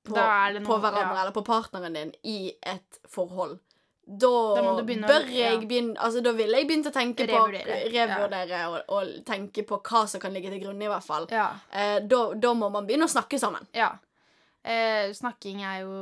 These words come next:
Speaker 2: nøkkelen til alt, eh,
Speaker 1: Ja, kommunikasjon.
Speaker 2: ja, til alt i et forhold, egentlig.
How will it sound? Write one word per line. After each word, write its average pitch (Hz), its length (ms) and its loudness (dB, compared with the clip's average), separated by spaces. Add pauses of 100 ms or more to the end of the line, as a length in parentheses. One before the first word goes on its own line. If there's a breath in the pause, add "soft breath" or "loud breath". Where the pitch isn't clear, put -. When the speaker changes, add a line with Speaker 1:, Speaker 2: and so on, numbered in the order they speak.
(680)
Speaker 2:
nøkkelen 185 540 -14
til 190 340 -12
alt, 190 400 -12
eh, 190 320 -8 (120)
Speaker 1:
Ja, 196 260 -4 (180)
kommunikasjon. 277 920 -4
Speaker 2:
ja, 196 180 -2 (380)
til 202 260 -10
alt 190 240 -10
i 170 40 -10
et 180 160 -14
forhold, 185 340 -10
egentlig. 196 420 -8